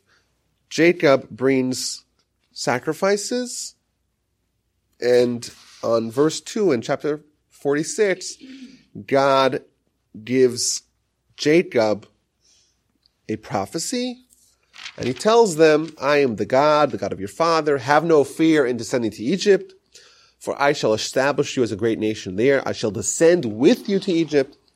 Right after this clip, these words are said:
I shall also surely bring you up, and Joseph shall place his hand on your eyes." So this is interesting. So we've s-, mentioned already that Jacob did not have any prophecy for the entire duration of Joseph being gone. Right away, he finds that Joseph's still alive.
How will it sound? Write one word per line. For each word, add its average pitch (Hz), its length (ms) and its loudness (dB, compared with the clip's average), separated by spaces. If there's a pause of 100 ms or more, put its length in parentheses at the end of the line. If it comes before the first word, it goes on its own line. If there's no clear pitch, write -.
(280)
I 117 60 -6
shall 113 180 -4
also 156 240 2
surely 127 220 0
bring 156 220 2
you 143 180 4
up, 120 180 2
and 107 100 -6
Joseph 127 440 0
shall 104 180 -6
place 117 420 -4 (260)
his 104 200 -12
hand 104 400 -2
on 104 180 -8
your 98 220 -6
eyes." - 480 -12 (760)
So - 160 -12
this - 120 -8
is 180 80 -2
interesting. 135 360 -4
So - 140 -6
we've 123 160 -2
s-, - 160 -8
mentioned 165 380 2
already 107 340 2 (880)
that 110 180 -4
Jacob 127 420 0
did 110 120 -4
not 127 160 2
have 120 240 -2
any 127 320 -4
prophecy 123 720 -6 (420)
for 117 140 -8
the 110 80 -6
entire 113 260 -4
duration 110 480 -6
of 95 100 -14
Joseph 104 560 -6
being 95 300 -10
gone. 92 460 -6 (280)
Right 123 160 0
away, 127 240 2
he 110 80 -4
finds 127 240 -6
that 113 100 -10
Joseph's 120 360 -10
still 185 160 -6
alive. 190 400 -2